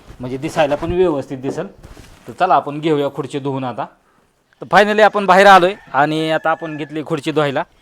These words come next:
तर ह्याच्यात घेतलंय पाणी आणि आपण त्यासोबत घेतलाय ब्रश. पहिले तर पाणी मारून घेऊ व्यवस्थित खुर्चीवरती आपल्या, आतून बाहेरून मस्तपैकी अशी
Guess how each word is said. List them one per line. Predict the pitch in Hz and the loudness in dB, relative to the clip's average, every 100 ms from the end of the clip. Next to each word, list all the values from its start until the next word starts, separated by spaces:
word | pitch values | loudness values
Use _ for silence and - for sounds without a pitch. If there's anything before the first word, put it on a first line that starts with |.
| _ _ _ | _ _ _
तर | - - | -12 -4
ह्याच्यात | - 123 | -4 -4
घेतलंय | 117 143 135 | -8 -8 -8
पाणी | 127 147 139 160 | -4 -4 -4 -8
आणि | 131 135 | -12 -8
आपण | 135 135 135 | -8 -10 -10
त्यासोबत | 139 127 143 131 | -8 -8 -8 -8
घेतलाय | 123 139 127 | -8 -8 -8
ब्रश. | 120 139 - - - - - _ _ - - - | -8 -8 -10 -16 -18 -18 -20 _ _ -20 -16 -12
पहिले | 120 113 | -10 -12
तर | 104 | -8
पाणी | 135 135 | -6 -6
मारून | 131 131 131 | -8 -8 -8
घेऊ | 131 131 | -8 -8
व्यवस्थित | 139 135 - 120 - | -8 -10 -12 -16 -12
खुर्चीवरती | 135 143 127 110 117 | -10 -8 -8 -8 -10
आपल्या, | 113 123 147 - - _ - - - - - - - _ _ - - _ _ - - _ _ - - - - - - - - - - _ _ _ _ - - - - _ _ _ | -10 -14 -14 -20 -20 _ -16 -14 -16 -16 -20 -20 -20 _ _ -20 -20 _ _ -20 -20 _ _ -20 -20 -18 -18 -20 -16 -14 -14 -16 -20 _ _ _ _ -2 -2 -6 -20 _ _ _
आतून | 117 117 139 131 | -8 -8 -10 -6
बाहेरून | 127 131 131 | -6 -6 -8
मस्तपैकी | 135 - 156 135 131 135 | -10 -10 -10 -8 -10 -10
अशी | - | -12